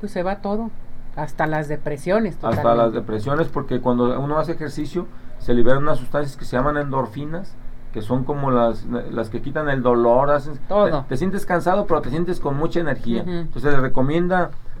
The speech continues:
Speaker 2: a todos los que están escuchando y viendo Arriba Corazones, que se dejen de cosas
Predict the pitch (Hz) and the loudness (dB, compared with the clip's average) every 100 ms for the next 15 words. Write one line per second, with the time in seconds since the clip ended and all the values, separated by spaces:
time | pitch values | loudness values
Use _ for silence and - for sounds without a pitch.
0 | - 117 131 160 175 160 - 135 - 151 | -4 -2 4 6 6 4 0 -4 -2 -2
1 | 160 131 - 165 165 156 156 165 156 170 | -2 -4 2 2 4 0 0 0 2 2
2 | 165 156 143 147 165 180 - - - - | 2 0 -2 -2 -6 -6 -10 -12 -12 -10
3 | - 120 120 120 117 127 120 - 113 139 | -2 2 4 4 2 -4 -10 -8 -4 -2
4 | 156 160 143 160 151 175 170 | -2 -2 -4 -2 -4 -4 -6